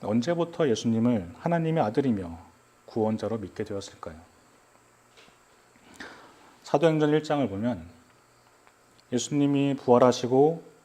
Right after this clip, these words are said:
하늘로 승천하신 후 제자들이 다락방에서 기도를 하는 장면이 나오는데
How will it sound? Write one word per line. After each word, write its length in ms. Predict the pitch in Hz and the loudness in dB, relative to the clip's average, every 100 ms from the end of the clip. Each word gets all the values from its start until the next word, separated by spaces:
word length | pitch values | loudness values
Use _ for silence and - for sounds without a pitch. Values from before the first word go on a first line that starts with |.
| _ _ _ | _ _ _
하늘로 380 | - 156 156 156 | 0 2 4 4
승천하신 600 | 151 165 - 151 139 143 | 2 -4 -2 0 0 -2
후 240 | 131 90 85 - - _ _ _ _ _ _ _ | -4 -6 -10 -20 -20 _ _ _ _ _ _ _
제자들이 460 | - 143 143 143 135 | 2 6 6 6 4
다락방에서 680 | 127 127 - 135 123 139 | 2 2 0 0 0 -2
기도를 320 | 135 120 131 127 | -2 -2 0 -2
하는 200 | 131 123 | -2 -4
장면이 360 | 117 110 113 | -4 -2 -2
나오는데 540 | 101 87 87 92 120 | -2 -6 -10 -10 -10